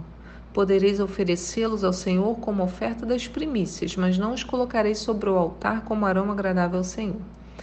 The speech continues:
Aí olha o que diz no treze: "Temperarás com sal toda a oblação que ofereceres,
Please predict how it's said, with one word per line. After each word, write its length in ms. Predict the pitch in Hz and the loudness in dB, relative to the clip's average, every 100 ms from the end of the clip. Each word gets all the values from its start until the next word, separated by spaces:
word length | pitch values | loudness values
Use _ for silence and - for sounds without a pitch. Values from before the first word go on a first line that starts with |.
| - - | -18 -10
Aí 140 | - 269 | -2 2
olha 140 | 320 | 2
o 20 | 320 | 2
que 100 | 262 | 0
diz 220 | 240 233 | 0 -2
no 120 | 226 | -2
treze: 520 | 226 170 160 160 - - - - - | -2 -2 -2 -4 -8 -14 -16 -10 -4
"Temperarás 840 | 285 311 247 202 185 170 160 160 | -2 0 2 4 4 4 2 -2
com 260 | - 254 269 | -2 -2 -2
sal 640 | - - 185 175 196 226 - | -6 -2 2 4 2 -2 0
toda 260 | 277 294 | 2 6
a 80 | 277 | 4
oblação 520 | 254 233 214 214 214 | 4 4 2 2 -4
que 80 | 214 | -2
ofereceres, 960 | 214 - 202 196 - 175 165 180 - | -2 -2 -2 -2 -2 0 0 -2 -8